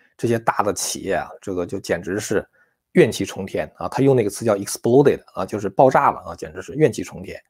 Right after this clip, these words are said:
他说中共对他们施加了如此种种不合理的限制，但是呢，在公开的场合，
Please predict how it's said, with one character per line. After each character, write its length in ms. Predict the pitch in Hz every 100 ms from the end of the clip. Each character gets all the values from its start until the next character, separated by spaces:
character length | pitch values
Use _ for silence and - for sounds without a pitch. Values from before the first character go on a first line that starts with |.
| _ _ _ _ -
他 100 | 127
说 80 | 117
中 180 | 139
共 140 | 139 123
对 140 | 117
他 120 | -
们 140 | 104 101
施 160 | -
加 140 | 117 101
了 200 | 107 - _ -
如 340 | 110 131 151
此 240 | 165 - 101
种 220 | - 123 156
种 180 | 90 -
不 80 | 113
合 160 | -
理 120 | 110 -
的 80 |
限 220 | - 113 87
制， 160 | - - _ _ _ _ _ _ _ _
但 160 | - 156
是 140 | 156
呢， 140 | 113 87
在 180 | 107
公 180 | 98 139
开 200 | 131 120
的 80 | 117
场 200 | - -
合， 220 | - 65